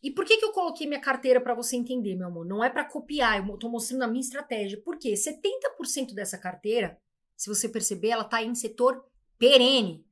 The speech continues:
setor mais defensivo, setor que todo mundo utiliza. Banco, elétrica, saneamento. São empresas mais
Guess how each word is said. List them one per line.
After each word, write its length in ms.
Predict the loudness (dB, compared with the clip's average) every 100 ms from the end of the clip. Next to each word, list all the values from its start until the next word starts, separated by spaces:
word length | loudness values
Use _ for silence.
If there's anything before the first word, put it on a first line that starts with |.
| _ -6
setor 400 | -4 4 6 6
mais 340 | 4 0 -2
defensivo, 800 | -6 -4 -4 -4 -4 -2 -2 -2
setor 340 | -2 -4 -2 -4
que 140 | -4
todo 380 | -4 -2 -2 -4
mundo 240 | -6 -6
utiliza. 540 | -2 -2 0 -2 -2 -6
Banco, 920 | 0 6 6 6 0 -4 -8 -8 -8 _ _ -8
elétrica, 880 | -2 4 6 6 4 -2 -10 -6
saneamento. 1080 | -6 -4 -4 -4 -2 -4 -6 -12 -10 -12 -12 _ _ _
São 160 | -4 -2
empresas 460 | 0 2 2 2
mais 460 | 0 0 0 -2